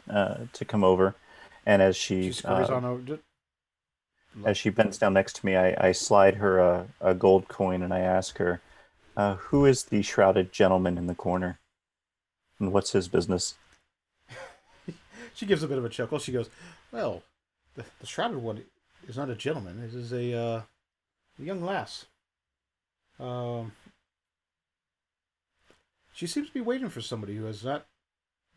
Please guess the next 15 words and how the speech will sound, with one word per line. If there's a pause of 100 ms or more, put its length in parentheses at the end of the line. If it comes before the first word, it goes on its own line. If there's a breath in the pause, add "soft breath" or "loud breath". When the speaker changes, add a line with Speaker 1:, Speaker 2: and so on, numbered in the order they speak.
(100)
Speaker 2:
made
his
appearance
yet. (1300)
And,
uh, (1400)
she
seems
somewhat
upset,
but
at
the
same
time,